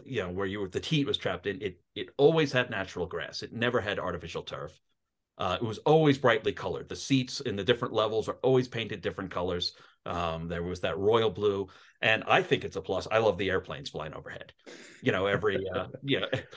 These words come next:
Speaker 1: every three minutes, you know, an airplane taking off from, from LaGuardia.
Speaker 2: Yeah.
Speaker 1: So I think it wa-, it was much nicer than Three Rivers or Veterans or,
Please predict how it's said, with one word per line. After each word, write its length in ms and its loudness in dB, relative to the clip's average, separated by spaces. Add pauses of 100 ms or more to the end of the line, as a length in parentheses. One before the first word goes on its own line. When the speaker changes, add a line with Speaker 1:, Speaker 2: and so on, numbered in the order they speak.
Speaker 1:
every 220 8
three 260 8
minutes, 400 4
you 100 2
know, 140 0
an 80 2
airplane 320 4
taking 240 0
off 200 -2
from, 260 -10
from 160 0
LaGuardia. 560 -2
Speaker 2:
Yeah. 320 8
Speaker 1:
So 560 6 (180)
I 40 4
think 160 6
it 20 4
wa-, 180 6
it 100 2
was 200 -8
much 340 4
nicer 400 4
than 220 0
Three 240 4
Rivers 600 6
or 120 -4
Veterans 720 4
or, 320 -2